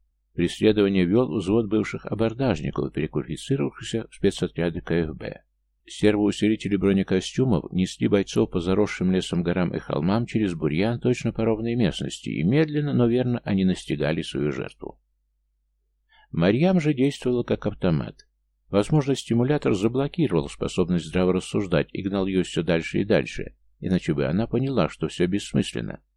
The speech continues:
и лишь удлиняет агонию, отсрочивая неизбежное. Требовалось отыскать кардинальное решение проблемы.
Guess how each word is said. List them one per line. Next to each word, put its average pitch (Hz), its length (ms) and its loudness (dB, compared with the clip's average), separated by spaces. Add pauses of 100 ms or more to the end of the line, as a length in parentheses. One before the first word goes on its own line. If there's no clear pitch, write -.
(160)
и - 80 0
лишь 117 240 0
удлиняет 131 580 0
агонию, 95 580 4
отсрочивая 92 680 0
неизбежное. 65 720 -2 (1400)
Требовалось 92 400 4
отыскать 92 580 -4
кардинальное 95 720 2
решение 78 480 -2
проблемы. 64 560 -6